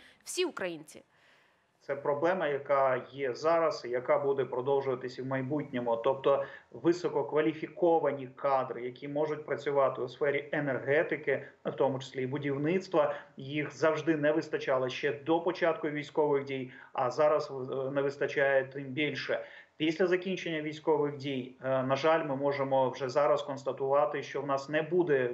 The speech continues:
Speaker 2: відбуватися стрімкового економічного зростання,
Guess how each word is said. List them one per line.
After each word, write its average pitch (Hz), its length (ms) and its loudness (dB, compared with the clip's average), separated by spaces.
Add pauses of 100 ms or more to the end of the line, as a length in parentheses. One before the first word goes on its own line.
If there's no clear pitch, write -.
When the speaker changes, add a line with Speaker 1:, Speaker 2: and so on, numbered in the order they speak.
Speaker 2:
відбуватися 139 760 0
стрімкового 147 640 2
економічного 143 720 -2
зростання, 160 600 0